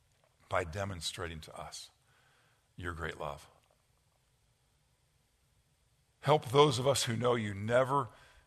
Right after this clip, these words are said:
to stray from that cross.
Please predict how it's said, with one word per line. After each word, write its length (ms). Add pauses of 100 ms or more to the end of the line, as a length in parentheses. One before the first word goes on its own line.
(1300)
to 100
stray 800 (320)
from 260
that 180
cross. 540